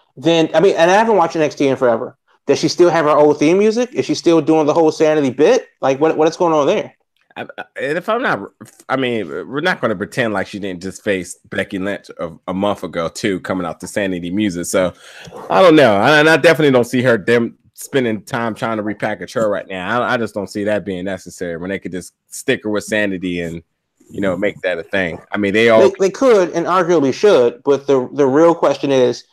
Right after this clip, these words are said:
Speaker 1: where does she go? Because if she goes to Raw, then what?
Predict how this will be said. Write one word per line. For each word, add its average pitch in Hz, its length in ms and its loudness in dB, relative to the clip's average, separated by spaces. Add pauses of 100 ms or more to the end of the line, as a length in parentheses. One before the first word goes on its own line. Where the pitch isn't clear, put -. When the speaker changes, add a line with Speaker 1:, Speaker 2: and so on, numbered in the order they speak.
(240)
Speaker 1:
where 143 260 2
does 151 100 2
she 147 120 -4
go? 139 420 0 (360)
Because 135 220 0
if 147 100 2
she 165 120 -2
goes 170 260 4
to 147 80 4
Raw, 139 500 4
then 135 300 -4
what? 113 260 -6